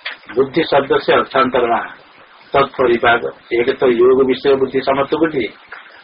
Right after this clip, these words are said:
दूसरा है सांख्य बुद्धि लेना, क्योंकि तत्परिपाक जाया, तत्परिपाक, तत्शब्द में समत्व बुद्धि समन्वितम कर्म गृह्यते,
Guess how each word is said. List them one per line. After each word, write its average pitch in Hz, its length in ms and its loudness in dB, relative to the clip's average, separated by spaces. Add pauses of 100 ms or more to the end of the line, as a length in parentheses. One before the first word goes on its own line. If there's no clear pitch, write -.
(120)
दूसरा 131 380 0
है 151 260 2
सांख्य 117 520 -2
बुद्धि 127 220 0
लेना, 139 320 0 (720)
क्योंकि 123 220 -2
तत्परिपाक 120 760 0
जाया, 127 300 2 (1040)
तत्परिपाक, 120 580 -2 (480)
तत्शब्द 139 380 0
में 160 140 0
समत्व 139 440 0
बुद्धि 135 300 -2
समन्वितम 139 600 -2
कर्म 135 340 -2
गृह्यते, 104 400 -6